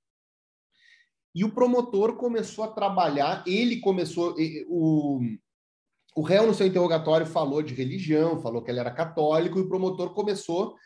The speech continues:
a debochar disso. E lá pelas tantas ele percebeu que ele tava caminhando num terreno perigoso, porque a depender de por onde se vai,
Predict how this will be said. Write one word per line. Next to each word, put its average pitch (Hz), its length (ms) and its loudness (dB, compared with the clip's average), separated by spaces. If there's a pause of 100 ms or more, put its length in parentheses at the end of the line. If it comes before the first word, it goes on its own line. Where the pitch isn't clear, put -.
(220)
a 180 80 -2
debochar 208 800 2
disso. 131 400 -6 (1080)
E 214 60 -2
lá 170 160 4
pelas 214 260 2
tantas 185 280 0
ele 196 100 0
percebeu 202 580 2
que 196 120 -2
ele 160 80 -2
tava 160 160 -2
caminhando 170 360 -4
num 190 120 -4
terreno 190 240 0
perigoso, 185 640 0
porque 156 200 -6
a 175 60 -2
depender 185 460 -6
de 254 80 -12
por 214 160 -6
onde 214 180 0
se - 180 -8
vai, 151 460 2